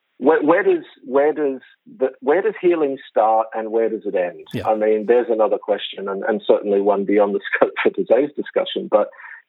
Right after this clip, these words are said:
Speaker 1: it's, it's, it's a, it's a very, very complex and, and multifarious, uh, discussion, and,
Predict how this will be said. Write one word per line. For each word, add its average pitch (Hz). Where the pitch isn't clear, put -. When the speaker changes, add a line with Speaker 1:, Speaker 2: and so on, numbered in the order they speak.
Speaker 1:
it's, 151
it's, 170
it's 156
a, -
it's 139
a 120
very, 139
very 120
complex 113
and, 107
and 107
multifarious, 107
uh, 101
discussion, 104
and, 104